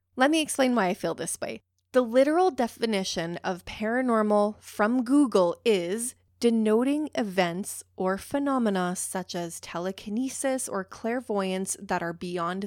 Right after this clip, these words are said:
the scope of normal scientific understanding. On Merriam Webster dot com, the definition of paranormal is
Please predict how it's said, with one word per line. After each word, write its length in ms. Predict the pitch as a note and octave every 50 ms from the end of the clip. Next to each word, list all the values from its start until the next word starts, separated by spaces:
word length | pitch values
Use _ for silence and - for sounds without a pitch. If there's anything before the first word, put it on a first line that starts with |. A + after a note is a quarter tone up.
| F#3+
the 80 | - G#3
scope 440 | - - - - F#3 E3 E3 - - -
of 140 | F3+ E3+
normal 540 | F#3 F#3 F#3+ G3+ G#3+ A3+ A#3 A#3+ B3 B3 B3+
scientific 680 | B3 - - F#3+ F#3 F3+ F3+ - - F3+ - - F3 -
understanding. 1000 | - D#3+ E3 D#3+ E3+ E3+ - - - - D#3 D3 D3 D3+ - - C#3+ D3+ - - _ _ _ _ _ _ -
On 240 | G3+ G3 G3+ G#3+ G#3+
Merriam 500 | A3 A3+ A3+ A3 A3+ A3 A3+ A3+ A3 G#3+
Webster 480 | G3+ F#3+ F#3+ F#3+ - - - - F#3
dot 300 | F3+ E3+ F3+ D#3+ - -
com, 340 | - - A#3 A3 A3 A3 A3+
the 100 | G#3+ G#3+
definition 600 | G3 - F#3 - - - F3+ F3+ F#3 - - F#3 F3
of 160 | E3+ E3+ -
paranormal 720 | - - F#3+ F3+ F3+ F3 F3 F3+ F#3 G3+ G3+ G3+ G3 G3 F#3+ -
is 360 | F#3+ F3 F3 F3 F3 - -